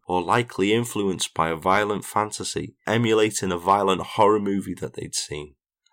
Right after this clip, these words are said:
I believe that this places them at the younger end of the offending scale with a certain level of immaturity,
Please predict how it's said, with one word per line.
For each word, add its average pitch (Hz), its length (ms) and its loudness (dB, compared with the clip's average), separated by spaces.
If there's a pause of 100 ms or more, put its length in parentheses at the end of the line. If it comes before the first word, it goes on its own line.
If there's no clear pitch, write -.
I - 60 -4
believe 147 440 2
that 107 160 0
this - 160 2
places - 560 0
them 80 160 -2
at 78 100 -4
the 87 120 -2
younger 110 480 2
end 107 220 2
of 90 80 -2
the 90 100 -4
offending 104 560 -2
scale 78 460 -2
with 76 120 -6
a - 60 -12
certain 123 520 -4
level 110 420 -2
of 87 100 -4
immaturity, 98 920 -2